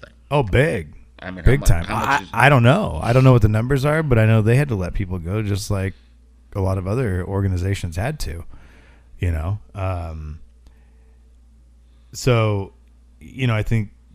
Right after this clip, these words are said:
Speaker 2: they're pretty healthy, but you don't know what's gonna happen, right?
Speaker 1: Right.
Speaker 2: What are, what's the first thing people cut out of their budget? You know, like,
Speaker 1: Charity.
Speaker 2: yeah, and like I told my wife,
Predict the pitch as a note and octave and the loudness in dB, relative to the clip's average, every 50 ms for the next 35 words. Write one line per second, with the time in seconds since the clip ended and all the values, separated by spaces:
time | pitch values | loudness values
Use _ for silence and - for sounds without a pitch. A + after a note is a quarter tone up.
0 | - - - A2 A2+ A2 G2 - A#2 G#2+ G#2 F2 F#2 G2 G2 G2+ - - A#2 A#2+ | -20 -20 -10 -8 -6 -6 -6 -4 -2 0 2 2 2 0 0 -2 -2 -2 -2 -2
1 | C3+ C3 A#2+ - - A2+ G2 - A2 G#2 G2 F#2+ F#2 - - - _ _ _ - | -2 -4 -6 -8 0 4 6 6 8 6 4 2 -2 -6 -12 -20 _ _ _ -10
2 | - G#2 A2+ A#2+ B2 A#2+ A2 A2 A2+ G#2+ - - A2+ G2+ F#2 A#2 C#3+ G#3 - - | -4 2 4 4 6 6 4 2 0 0 0 0 0 0 0 -2 -2 -4 -8 -8
3 | F2 D2 - D#2+ E2 F2 F#2 F#2 F2+ A#2 C#3 D3 C#3 B2 A2+ A#2+ A#2 - B2+ C3 | -10 -8 -8 -8 -6 -6 -4 -4 -2 2 2 2 2 2 -2 -10 -16 -14 -10 -8
4 | C#3 - - - - - C#3 B2+ - - B2 A#2+ - C3 - - - - - B2+ | -8 -8 -8 -8 -8 -6 -6 -4 -2 -2 -2 -2 -2 -4 -4 -6 -2 0 2 2
5 | B2 B2 B2 A#2+ A2+ G#2+ G#2 G2+ B2 D3 D#3+ C3 G2+ E2 - - - - - - | 2 2 0 -2 -2 -2 -2 -2 -2 -2 -2 -4 -6 -10 -10 -12 -18 -20 -20 -20
6 | - - _ _ _ _ - A#2 A#2 A2+ G2+ F2+ F2+ G2 G#2 A2 A2+ A2+ A2+ A2 | -20 -20 _ _ _ _ -8 -4 -2 -2 -2 -2 -4 -6 -8 -8 -6 -4 -4 -2
7 | A2+ A2+ G#2 F#2+ E2+ - _ _ _ - - - B2 B2+ D3+ C#3+ G#2+ G#2 G#2+ A#2 | -2 -4 -4 -8 -12 -16 _ _ _ -20 -14 -6 -2 0 0 0 0 0 0 0
8 | A#2 A2+ G#2 A#2+ A2 - - A#2 A2 A2 A2+ B2+ C#3+ C3 G#2 G2 G2+ G#2 - - | 0 0 -2 -2 -4 -2 -2 -2 0 0 0 -2 -2 -2 -4 -4 -4 -6 -8 -10